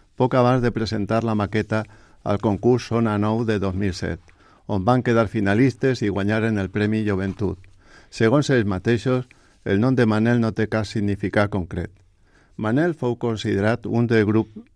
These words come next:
dels grups en català revelació del dos mil vuit. Pertanyen al gènere indie pop,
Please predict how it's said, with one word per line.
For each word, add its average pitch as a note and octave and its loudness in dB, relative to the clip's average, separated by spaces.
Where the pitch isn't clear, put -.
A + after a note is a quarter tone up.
dels G#2+ -2
grups A#2 2
en G#2 0
català G#2 2
revelació G2+ 0
del G2+ 2
dos F#2 -2
mil G2 0
vuit. F2+ -4
Pertanyen B2+ 0
al G#2+ 0
gènere A#2+ 4
indie G#2+ 2
pop, A#2+ 2